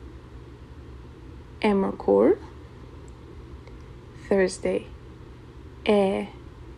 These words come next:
enjte, e enjte. Friday, e premte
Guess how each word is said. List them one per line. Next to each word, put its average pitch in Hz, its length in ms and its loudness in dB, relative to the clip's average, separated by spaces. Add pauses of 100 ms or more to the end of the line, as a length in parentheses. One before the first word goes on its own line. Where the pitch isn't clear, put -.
(400)
enjte, 196 680 4 (2250)
e 208 240 6
enjte. 190 680 4 (1400)
Friday, 190 560 4 (1120)
e 202 320 2 (720)
premte 202 800 2